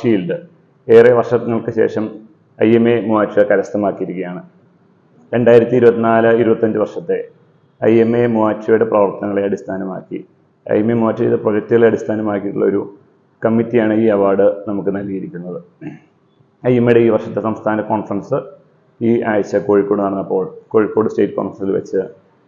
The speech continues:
സംസ്ഥാന പ്രസിഡന്റ് ഡോക്ടർ കെ എ ശ്രീനിവാസൻ സാറ് ഐ എം എ മൂവാറ്റുപുഴയ്ക്ക് ഈ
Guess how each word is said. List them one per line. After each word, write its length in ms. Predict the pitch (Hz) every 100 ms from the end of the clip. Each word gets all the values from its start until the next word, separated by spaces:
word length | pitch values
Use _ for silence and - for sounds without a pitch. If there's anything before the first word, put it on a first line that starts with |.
| _ 120
സംസ്ഥാന 440 | 117 - 113 113
പ്രസിഡന്റ് 560 | 110 110 98 98 104 104
ഡോക്ടർ 240 | 98 101 92
കെ 40 | 110
എ 160 | 107
ശ്രീനിവാസൻ 600 | 107 101 104 98 101 101
സാറ് 300 | 98 - 95 - - _ _ 107
ഐ 40 | 110
എം 100 | 110
എ 40 | 110
മൂവാറ്റുപുഴയ്ക്ക് 480 | 107 104 104 101
ഈ 320 | 104 104 90